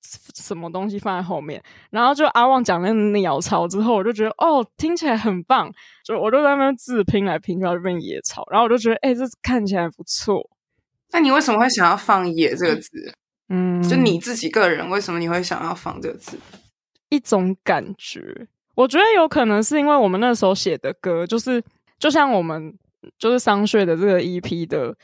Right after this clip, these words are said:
Speaker 1: 里面一些歌，像是有一个，就是有太阳嘛，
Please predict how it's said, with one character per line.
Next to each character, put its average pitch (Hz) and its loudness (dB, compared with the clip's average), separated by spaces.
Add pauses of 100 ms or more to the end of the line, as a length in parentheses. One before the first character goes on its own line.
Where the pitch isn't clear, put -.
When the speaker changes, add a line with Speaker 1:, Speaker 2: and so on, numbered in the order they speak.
(300)
Speaker 1:
里 190 2
面 226 4
一 233 4
些 202 0
歌， 180 2
像 202 0
是 196 0 (280)
有 165 2
一 170 0
个， 165 0
就 220 2
是 233 4
有 156 0
太 196 2
阳 107 -4
嘛， - -10